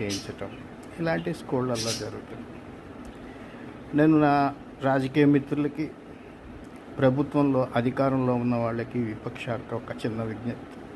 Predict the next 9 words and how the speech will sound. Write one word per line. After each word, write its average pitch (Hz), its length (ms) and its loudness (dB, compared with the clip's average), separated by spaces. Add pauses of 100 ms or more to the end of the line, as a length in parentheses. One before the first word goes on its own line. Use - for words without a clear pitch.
(1800)
మీరు 180 160 10
కులరహిత 196 600 2
సమాజం 175 560 2
కోసం 156 360 -2
ప్రయత్నిస్తున్నారా 147 960 0
లేదా 131 420 2
అన్నది 123 300 2
నాకు 113 300 0
వద్దు, 107 220 -6